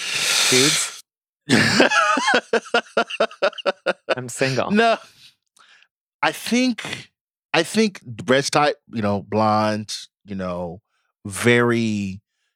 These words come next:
Speaker 2: you know, very outside. Like, I, I guess Zanthi would,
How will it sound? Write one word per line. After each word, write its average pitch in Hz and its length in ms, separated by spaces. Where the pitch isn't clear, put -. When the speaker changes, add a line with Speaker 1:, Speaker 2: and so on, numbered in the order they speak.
Speaker 2:
you 104 100
know, 92 220
very 110 580
outside. 98 760
Like, 98 180
I, 156 200
I 330 60
guess 240 240
Zanthi 160 360
would, 143 320